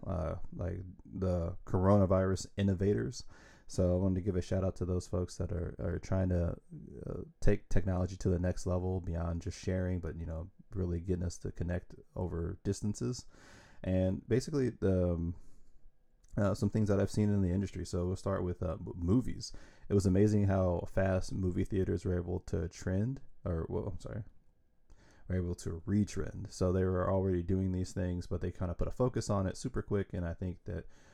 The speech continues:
uh, having that content available not only helped the movies, which I think may lead to some different business practices in the f-, near future,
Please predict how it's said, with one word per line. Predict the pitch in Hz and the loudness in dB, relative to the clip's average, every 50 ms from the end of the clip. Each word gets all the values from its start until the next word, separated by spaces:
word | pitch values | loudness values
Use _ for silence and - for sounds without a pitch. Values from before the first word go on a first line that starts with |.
| - - - | -20 -14 -6
uh, | - 85 85 82 - 90 | -4 -4 -2 -2 0 2
having | 98 101 101 98 | 2 4 4 4
that | 92 87 101 - | 2 0 2 2
content | - 98 95 92 - 90 87 | 2 2 2 2 0 -2 -2
available | 87 95 92 87 85 85 85 87 87 85 85 | -2 -2 -2 -2 -2 -2 -2 -2 -2 -2 -2
not | 92 95 95 107 | -2 0 2 2
only | 113 107 95 87 | 4 4 2 2
helped | 87 98 98 90 - - - - | 2 2 0 0 -2 -6 -14 -8
the | 90 85 | -6 -2
movies, | 82 90 123 175 143 101 90 80 82 - | 2 4 4 4 4 2 0 -2 -4 -4
which | - 90 - - | -6 -6 -6 -6
I | 85 80 | -6 -4
think | - 92 85 - | -4 -6 -6 -6
may | - 87 85 85 80 - | -6 -6 -6 -6 -6 -6
lead | - 90 90 - | -6 -6 -6 -6
to | - 92 | -6 -8
some | 87 - - 87 85 | -6 -4 -4 -4 -2
different | 82 - 95 - - 85 82 | 0 0 2 2 2 0 2
business | 92 90 85 87 - | 0 0 0 0 2
practices | - - 92 - - 92 82 - - 90 - - | 4 4 4 4 0 -4 -4 -4 -8 -8 -6 -6
in | 92 82 | -8 -8
the | 80 | -8
f-, | - - - - | -10 -12 -12 -8
near | 92 87 85 87 | -6 -6 -6 -6
future, | - - 117 127 - - 104 87 - | -4 -2 -2 -2 0 -2 -4 -4 -4